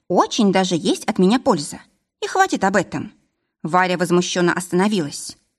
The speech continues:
«Ну что, поехали?» «Куда?» «Как куда? Туда, куда тебя пригласили. Ресторан, клуб. Новый год на носу. Вечер уже. Тебе в какое время нужно прибыть?»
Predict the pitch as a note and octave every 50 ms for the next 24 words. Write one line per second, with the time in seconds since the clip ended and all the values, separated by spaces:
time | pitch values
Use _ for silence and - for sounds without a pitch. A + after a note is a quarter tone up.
0 | _ _ _ _ _ _ F#4+ F#4 F#4 - - - G#3 A3+ B3 - - _ _ _
1 | _ - F3 E3+ A#3 B4 C5 - - A#3+ E3 C#3+ - - _ _ _ _ _ _
2 | _ _ _ _ _ - - F#3+ A3 A3 F#3+ - - - - _ _ _ _ _
3 | _ _ _ - D#4 F4 - - - A#3 G#3 G#3 - - - _ _ _ _ _
4 | _ _ - F#3 F3 - G#3+ G#4+ A#4 - - F#3 F3 F#3 F#3 - E3+ F3 - G3
5 | G3 C4 E4+ F#4 - - C4 G#3 G#3+ A3 A#3 - _ _ _ _ _ _ F#3 F#3
6 | F#3 F#3 F#3+ E3 F3+ C4+ G#4 A4+ - _ _ _ _ - G3 C4+ F4+ - - _
7 | _ _ _ _ _ _ _ F#3+ G3 G#3 F3+ G3 F#3+ E3 F3 F3 F3+ A#3+ B3 E4
8 | G4+ - - - C#4+ B3 B3+ - _ _ _ _ _ A4+ A#4 A4 G4 - - F#3
9 | A3+ C4 B3 A3 - - - _ _ _ _ _ _ _ _ - G#3+ F#3+ A3 G#3+
10 | - F#4 F4+ - - - A#3+ F3 D#3+ E3 G3+ D4+ G#4 F#4+ A3+ F#3 - - G3+ G3+
11 | G3+ G3 - G#3 F#3 - D#4+ C4+ A#3+ - - - - -